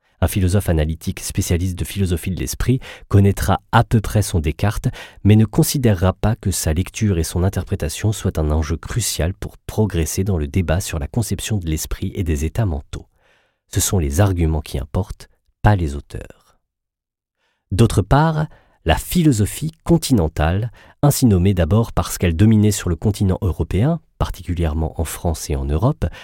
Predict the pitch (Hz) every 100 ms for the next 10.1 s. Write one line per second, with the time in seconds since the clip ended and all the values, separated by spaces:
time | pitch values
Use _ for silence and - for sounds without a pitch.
0 | - _ - 120 151 160 - 127 - 185
1 | 113 113 117 107 95 123 151 151 - 98
2 | - 170 - - 107 104 95 127 - 101
3 | 87 82 69 69 - 127 90 76 - 120
4 | 135 - - 156 110 98 - 95 - -
5 | - 98 76 67 - 131 - 87 98 85
6 | - - - - _ _ _ _ _ _
7 | _ - 143 147 147 156 - 123 123 131
8 | 101 80 - 113 107 101 104 98 92 101
9 | - 80 - - 117 107 98 - 98 131
10 | 170